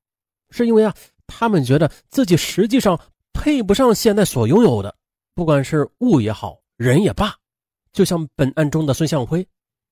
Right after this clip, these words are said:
啊，自卑啊，觉得这娶了个漂亮的妻子啊，他呢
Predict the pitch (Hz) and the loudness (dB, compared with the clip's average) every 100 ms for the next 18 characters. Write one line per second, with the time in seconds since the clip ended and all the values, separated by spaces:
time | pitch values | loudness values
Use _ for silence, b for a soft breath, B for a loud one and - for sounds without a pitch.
0 | _ _ _ _ - 92 - _ _ _ | _ _ _ _ -16 -16 -16 _ _ _
1 | - 104 - 156 - _ _ _ _ - | -4 -4 -4 -8 -8 _ _ _ _ -8
2 | 139 170 180 b b b b - - - | -4 -2 -2 b b b b -6 -6 -2
3 | 113 170 180 - - 220 180 113 95 - | 0 0 0 -4 -4 0 0 0 -2 -2
4 | 165 107 85 - _ _ _ _ _ - | -2 -2 -4 -14 _ _ _ _ _ -14
5 | 110 95 95 | -10 -6 -8